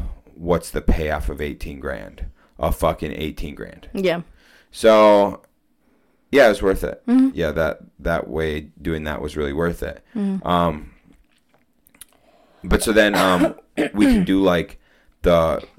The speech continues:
Speaker 1: our, our property hit we have right now that we're looking at selling.
Speaker 2: Yes.
Speaker 1: Okay. It needs about forty-five thousand in work.
Speaker 2: Mm-hmm.
Speaker 1: We will not be able to raise rents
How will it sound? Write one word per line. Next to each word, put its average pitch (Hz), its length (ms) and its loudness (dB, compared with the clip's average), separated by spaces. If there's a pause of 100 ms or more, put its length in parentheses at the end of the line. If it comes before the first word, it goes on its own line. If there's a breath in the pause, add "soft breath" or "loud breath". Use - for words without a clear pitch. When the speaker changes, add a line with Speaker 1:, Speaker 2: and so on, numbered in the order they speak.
(260)
Speaker 1:
our, 85 520 2
our 87 120 2
property 85 420 -2
hit 87 180 -6
we 85 120 -6
have 80 200 -2
right 78 140 -2
now 78 180 -6
that 71 120 -6
we're 73 100 -6
looking 80 240 -10
at 80 100 -8
selling. - 760 -10 (600 loud breath)
Speaker 2:
Yes. - 320 -4 (180)
Speaker 1:
Okay. 95 220 -2 (1400 soft breath)
It 127 200 4
needs 117 540 0 (140)
about 98 380 4
forty-five 98 640 0
thousand 82 420 0
in 85 140 -2
work. - 280 -2
Speaker 2:
Mm-hmm. 196 360 0 (1500 loud breath)
Speaker 1:
We 98 160 0
will 123 160 2
not 107 240 -2
be 87 140 -2
able 85 180 -2
to 80 100 -2
raise 76 320 -2
rents - 480 -12